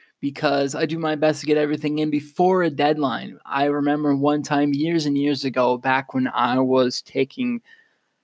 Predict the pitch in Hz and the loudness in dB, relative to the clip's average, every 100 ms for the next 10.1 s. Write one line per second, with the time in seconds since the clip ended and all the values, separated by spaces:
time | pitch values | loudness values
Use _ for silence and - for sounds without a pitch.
0 | _ _ - 156 165 - 147 170 170 156 | _ _ 0 2 2 0 0 0 0 2
1 | 151 160 143 143 143 139 139 139 - 139 | 2 0 -4 -2 -2 0 -2 -2 -4 0
2 | 147 143 143 135 139 139 139 135 143 139 | 2 2 -2 -2 -2 0 0 -4 -6 -6
3 | - 147 139 139 139 139 - 143 151 - | 0 0 2 0 0 -2 0 0 0 -2
4 | 139 135 127 123 127 131 _ _ _ _ | 0 0 -2 -2 -4 -6 _ _ _ _
5 | _ _ 143 143 147 139 147 151 143 139 | _ _ 2 4 4 2 0 4 4 4
6 | 139 135 _ _ _ _ _ _ - 147 | 2 -2 _ _ _ _ _ _ 0 0
7 | 147 147 143 139 151 143 139 147 147 160 | 2 2 0 0 0 0 2 -2 0 0
8 | 156 143 165 175 147 - 139 135 - 156 | 0 2 4 2 -2 0 0 0 -4 -4
9 | 151 160 156 196 196 135 - 123 123 - | -4 -6 -2 0 2 -2 0 -2 -2 -10